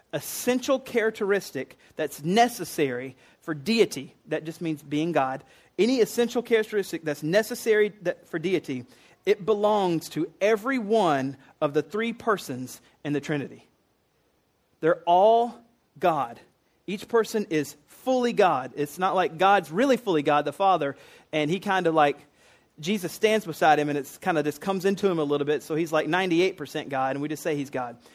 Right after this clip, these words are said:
Um, but we also, um, need to know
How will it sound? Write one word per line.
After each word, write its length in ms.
Um, 180
but 120
we 100
also, 520
um, 320
need 240
to 60
know 320